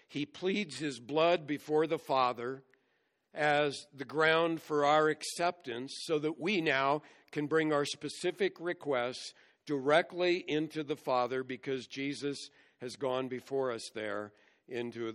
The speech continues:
the holy place. And so to pray in his name means we come to the Father on the basis of all that Jesus is and all that Jesus has done for us on the cross,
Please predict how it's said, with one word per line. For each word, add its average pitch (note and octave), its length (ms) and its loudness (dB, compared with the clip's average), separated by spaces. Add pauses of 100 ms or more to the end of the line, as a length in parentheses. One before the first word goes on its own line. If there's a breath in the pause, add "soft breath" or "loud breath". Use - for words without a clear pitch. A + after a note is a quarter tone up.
the A#2 100 -6
holy A2 300 -6
place. B2+ 520 -2
And B2+ 160 -6
so D#3+ 200 -2
to D#3+ 80 -6
pray F#3+ 400 0
in F#3+ 80 2
his C#3+ 200 -4
name A#2 460 -4 (420 soft breath)
means D3+ 360 0
we D3 160 -2
come F3 320 0
to F#3+ 100 2
the F3 120 -8
Father B2+ 760 2 (1120)
on D#3 180 0
the D#3 60 0
basis F3 540 2
of C#3+ 120 -4
all D#3 260 6
that F3+ 180 0
Jesus D3+ 640 -4
is B2 540 -4 (540 soft breath)
and C3+ 160 -2
all D#3+ 240 6
that F#3 160 2
Jesus E3 520 -4
has D3 160 -4
done D3 320 0
for C#3+ 220 0
us C#3+ 240 0
on C3+ 180 -2
the D3 60 -2
cross, B2 540 -4